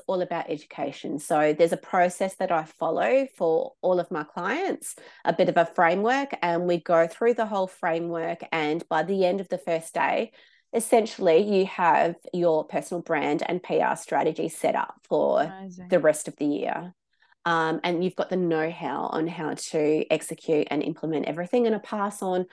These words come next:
Speaker 1: all of my expert knowledge and advice that I've accumulated over the past twenty odd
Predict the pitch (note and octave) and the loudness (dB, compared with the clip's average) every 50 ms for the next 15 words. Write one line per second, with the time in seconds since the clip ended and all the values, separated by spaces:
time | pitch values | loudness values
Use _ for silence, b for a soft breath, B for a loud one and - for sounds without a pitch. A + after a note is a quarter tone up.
0 | B B B B B B _ _ - - A3+ A3 A#3 A#3+ A#3 A3 - A3+ G#3 F#3+ | B B B B B B _ _ 2 4 8 8 10 8 8 6 6 4 4 4
1 | F#3+ F#3+ F#3 F3+ F3+ F3 F3 F3 F3+ - - - G3+ G3 - - - G3+ F#3 E3+ | 4 4 4 4 6 6 6 4 4 2 0 -4 -4 -4 -4 -4 -2 2 2 2
2 | - G3 F#3+ F3+ F3 F3 F3+ F3+ F3+ F3 F3 - - - F3 E3+ F3 E3+ D#3+ - | 2 2 0 2 2 4 4 4 2 2 0 -4 -6 -4 -2 -2 -2 -2 -4 -2
3 | - F3 D#3 D#3 D#3 D#3+ E3 E3 - - - - - - - - - F3+ F3 E3+ | -2 0 0 2 0 0 -2 -4 -8 -12 -14 -14 -14 -14 -12 -4 -2 0 0 0
4 | E3+ F#3 F#3 - - - F3+ E3+ E3 F3 E3 D#3+ E3 E3 E3 E3+ E3 D#3+ D#3 E3+ | 0 -2 -8 -6 -4 -2 -2 0 0 0 2 2 2 0 2 0 0 0 0 -2
5 | E3+ - - E3 E3+ E3+ - - - - F#3 E3+ E3 D#3+ D#3 D#3 E3 | -6 -4 -4 -6 -6 -6 -10 -12 -4 0 2 4 6 4 4 2 -2